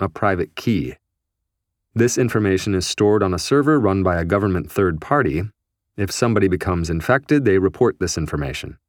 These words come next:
It registers in the database, and all the keys that have been in proximity with an infected user get an immediate notification. The idea is that Apple and Google never receive any data from users. They just help collect it and distribute the notifications.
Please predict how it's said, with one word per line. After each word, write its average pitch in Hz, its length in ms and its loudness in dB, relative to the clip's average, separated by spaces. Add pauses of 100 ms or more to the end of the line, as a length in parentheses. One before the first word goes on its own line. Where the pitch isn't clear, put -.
(320)
It 98 140 -4
registers 95 560 0
in 95 200 -2
the 87 60 -2
database, 113 640 2
and 85 120 -4
all 104 200 2
the 98 220 0
keys 104 480 0
that 95 120 0
have 82 120 0
been 95 100 2
in 87 140 -2
proximity 107 640 0
with 95 160 2
an 90 80 -2
infected 85 480 -4
user 98 420 2
get 90 160 0
an 90 80 -6
immediate 92 380 0
notification. 87 800 -4 (1040)
The 113 120 4
idea 123 420 4
is 110 180 2
that 107 140 2
Apple 127 380 4
and 101 160 2
Google 104 360 4
never 107 300 2
receive 95 440 2
any 95 200 2
data 95 360 2
from 95 420 0
users. 113 460 0
They 78 100 -4
just 92 220 -4
help 92 240 -2
collect - 360 0
it - 200 0
and 87 260 -4
distribute 98 460 0
the 95 80 0
notifications. 90 880 -4